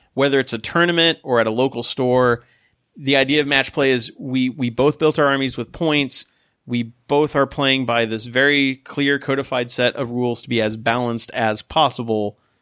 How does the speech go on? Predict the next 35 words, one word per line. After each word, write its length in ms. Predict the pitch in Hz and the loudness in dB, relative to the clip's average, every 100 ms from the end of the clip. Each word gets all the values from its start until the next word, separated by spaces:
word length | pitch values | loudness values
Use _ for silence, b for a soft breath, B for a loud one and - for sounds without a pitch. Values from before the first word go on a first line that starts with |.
| _ 131 | _ -2
And 120 | 131 | 0
now 140 | 131 | 2
we'll 220 | 120 117 | 2 0
play. 500 | 107 156 143 110 101 - _ _ _ _ - | -2 0 2 2 -2 -14 _ _ _ _ -4
Um, 400 | 120 104 98 - - | 0 0 -4 -10 -6
most 360 | 139 160 160 | 0 0 2
of 160 | 165 135 | -2 0
the, 300 | 139 135 127 - _ | 0 0 -2 -14 _
most 360 | 175 160 226 - | -2 0 0 0
of 120 | 165 | -2
the 180 | 143 139 | -2 -2
matched 460 | 127 143 170 - - | 0 2 2 -2 -2
play 280 | 151 135 | 2 2
only 340 | - 143 160 147 | 2 -2 0 0
rules 500 | 131 127 120 113 - b b b _ - | 0 0 0 -2 -8 b b b _ 0
are 160 | 135 | 0
to 180 | - 131 | 0 -2
do 180 | 135 151 | 0 0
things 460 | 160 139 123 113 151 135 | 2 2 0 -4 -8 0
that 300 | 120 113 - _ _ | 0 0 -6 _ _
even 360 | 180 190 160 135 | 0 2 4 4
out 220 | 131 - | 0 0
power 300 | 131 123 123 | 2 2 2
curves 640 | - 120 107 98 - - _ | 0 0 0 -4 -8 -10 _
so 260 | - 131 | -2 0
that 180 | 117 117 | 2 0
one 300 | 127 123 143 | 0 2 2
army 380 | 139 135 123 117 B B _ 147 | 4 2 0 -2 B B _ -2
doesn't 400 | 156 143 143 131 | 0 0 -4 0
dominate 560 | 127 127 120 113 - | 0 2 0 -2 -4
purely 380 | - 147 143 127 | -4 0 2 2
by 240 | 113 117 | 2 0
its 400 | 107 98 - - - _ _ _ _ - | 0 -2 -2 -4 -8 _ _ _ _ 0
army 300 | 135 117 113 | 2 2 -2
structure. 800 | - - 104 - - - - | -4 -2 -4 -2 -6 -6 -12